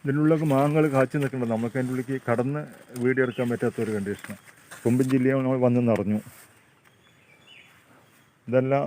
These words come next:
നമ്മൾക്ക് വേറൊരു ഇന്ത്യൻ മൂസമ്പിൻ-, അല്ല, നമ്മൾക്ക് ഈ മൂസമ്പിൻ്റെ നമ്മൾക്ക് മധുരം, പച്ച മധുരം വരുന്ന ഒരു മൂസമ്പിയാണ് തായ്ലൻഡിൽ നിന്ന് വരുന്നത്. അത് നമ്മൾക്ക്, ഏഹ്, ഒരു രണ്ട് മൂന്ന്, ഞാൻ പറഞ്ഞ രണ്ട് മൂന്ന് തരം ഉണ്ട് പറഞ്ഞില്ലേ.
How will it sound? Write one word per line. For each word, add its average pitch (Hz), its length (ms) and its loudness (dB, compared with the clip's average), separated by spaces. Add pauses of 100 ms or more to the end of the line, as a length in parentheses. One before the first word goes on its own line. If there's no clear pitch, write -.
നമ്മൾക്ക് 135 400 2
വേറൊരു 135 340 6 (520)
ഇന്ത്യൻ 135 260 4
മൂസമ്പിൻ-, 147 480 -4 (120)
അല്ല, 131 120 4 (160)
നമ്മൾക്ക് 131 300 2 (180)
ഈ 131 80 4 (160)
മൂസമ്പിൻ്റെ 143 500 0 (160)
നമ്മൾക്ക് 135 320 4 (200)
മധുരം, 123 340 4
പച്ച 131 340 0
മധുരം 135 300 0
വരുന്ന 131 240 0
ഒരു 127 160 -2
മൂസമ്പിയാണ് 107 500 2 (800)
തായ്ലൻഡിൽ 117 420 4
നിന്ന് 117 180 4
വരുന്നത്. 107 360 2 (580)
അത് 117 120 0 (180)
നമ്മൾക്ക്, 123 360 0 (1200)
ഏഹ്, 123 280 4 (100)
ഒരു 123 180 8
രണ്ട് 127 240 6
മൂന്ന്, 139 240 2
ഞാൻ 131 140 4
പറഞ്ഞ 127 240 4
രണ്ട് 123 140 4 (100)
മൂന്ന് 135 180 2 (160)
തരം 123 220 6
ഉണ്ട് 120 200 2
പറഞ്ഞില്ലേ. 95 380 0